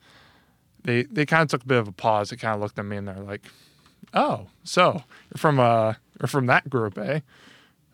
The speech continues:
I don't wanna do that to people that, you know, we're starving <laughs> for members as it is. We can't push away anybody. Um,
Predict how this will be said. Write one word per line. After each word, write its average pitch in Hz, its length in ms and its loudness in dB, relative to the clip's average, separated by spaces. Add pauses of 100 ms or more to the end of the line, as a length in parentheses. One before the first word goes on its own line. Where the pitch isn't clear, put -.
I 151 80 4
don't 160 140 6
wanna 131 180 6
do 113 140 0
that 101 200 -6
to - 60 -18
people 107 420 -8 (140)
that, 110 240 2 (1200)
you 120 100 -6
know, 101 220 -12 (500)
we're 127 100 2
starving 127 380 2
<laughs> - 120 -8
for 151 120 4
members 131 400 2
as 127 200 2
it 117 140 -2
is. 113 240 -2
We 131 100 -2
can't 123 360 0
push 123 240 -2
away 107 340 -6
anybody. 107 540 -8 (540)
Um, 107 640 -6